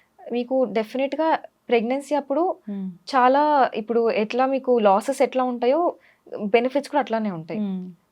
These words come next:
Speaker 1: కాబట్టి అందులో one of the benefit hair growth మీకు.
Speaker 2: ఓకే.
Speaker 1: అప్పుడు మీకు ఫోలిక్ యాసిడ్ సప్లిమెంట్స్, ఐరన్ సప్లిమెంట్స్ ఇవన్నీ ఎక్కువ తీసుకుంటారు కాబట్టి
Speaker 2: మ్మ్.
Speaker 1: డెఫిషియన్సీస్ అనేవి రావు.
Speaker 2: మ్మ్.
Speaker 1: ప్రాపర్‌గా బ్లడ్ సప్లై, బ్లడ్ ఫ్లో
Speaker 2: మ్మ్.
Speaker 1: ఇవంతా అన్-, అంటే ప్రెగ్నెంట్ ఉమెన్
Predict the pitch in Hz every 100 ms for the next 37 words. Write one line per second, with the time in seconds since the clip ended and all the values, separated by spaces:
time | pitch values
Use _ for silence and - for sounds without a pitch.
0 | - 247 262 285 285 240 254 285 302 269
1 | 269 262 254 247 254 294 240 214 196 175
2 | 170 160 - - 202 175 185 180 180 247
3 | 262 262 262 262 262 - 240 233 247 240
4 | 233 226 202 214 208 202 202 208 - 190
5 | 214 220 214 208 202 196 196 - 233 214
6 | 233 220 - 240 226 - 208 202 202 175
7 | 170 165 302 214 202 180 202 247 294 294
8 | 294 285 254 247 233 185 175 156 - 196
9 | 180 180 220 220 220 269 254 220 214 -
10 | 214 - 208 202 196 208 208 208 202 202
11 | - 202 190 247 247 262 214 233 - 254
12 | 330 294 226 254 294 302 269 262 277